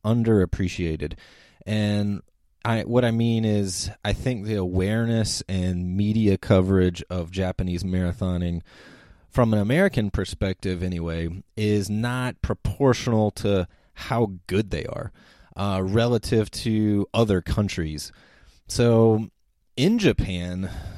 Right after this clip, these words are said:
Japan marathoning is a huge deal, and we'll get into that. But from my perspective,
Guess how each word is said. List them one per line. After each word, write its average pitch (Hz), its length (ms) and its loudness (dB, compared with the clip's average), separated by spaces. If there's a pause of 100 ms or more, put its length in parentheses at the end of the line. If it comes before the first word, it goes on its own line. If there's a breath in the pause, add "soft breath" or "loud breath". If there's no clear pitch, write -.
(320 loud breath)
Japan 110 560 2
marathoning 92 580 -2
is 85 80 0
a 82 60 -2
huge 127 320 0
deal, 85 420 -6
and 92 280 -6
we'll 107 120 4
get 98 180 2
into 95 240 2
that. 98 320 0 (580 loud breath)
But 113 400 0
from 113 240 -2
my 196 280 0
perspective, 110 880 -2